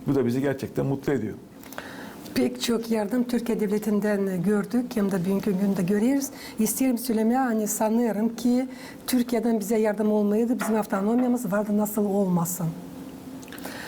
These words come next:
Speaker 1: Evet.
Speaker 2: Söylesiniz, ne tür bağlantıları, beraber projeleri var, nasıl nasihat edersiniz Gagavuzya'nın Jurnalistler Birliği'ne? Çünkü biliriz, hani jurnalistler zor durumda bulunurlar.
Speaker 1: Buradaki jurnalistler mi zor durumda?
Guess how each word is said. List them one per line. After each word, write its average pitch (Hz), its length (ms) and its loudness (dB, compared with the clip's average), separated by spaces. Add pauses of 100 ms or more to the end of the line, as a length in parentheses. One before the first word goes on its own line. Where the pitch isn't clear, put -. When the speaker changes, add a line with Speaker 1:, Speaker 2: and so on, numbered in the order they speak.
(280)
Speaker 1:
Evet. 123 180 2 (320)
Speaker 2:
Söylesiniz, 269 540 2
ne 294 120 4
tür 277 180 0
bağlantıları, 240 640 0
beraber 233 440 0
projeleri 226 600 0
var, 240 220 2
nasıl 233 340 0
nasihat 214 500 0
edersiniz 269 480 0
Gagavuzya'nın 226 800 0 (220)
Jurnalistler 220 800 0
Birliği'ne? 214 460 2
Çünkü 214 360 0
biliriz, 233 400 2 (300)
hani 247 220 2
jurnalistler 208 640 0 (100)
zor 214 340 0
durumda 185 400 -2
bulunurlar. 180 520 0 (1080)
Speaker 1:
Buradaki 143 340 0
jurnalistler 139 560 2
mi 123 80 -2
zor 104 260 0
durumda? 95 320 -4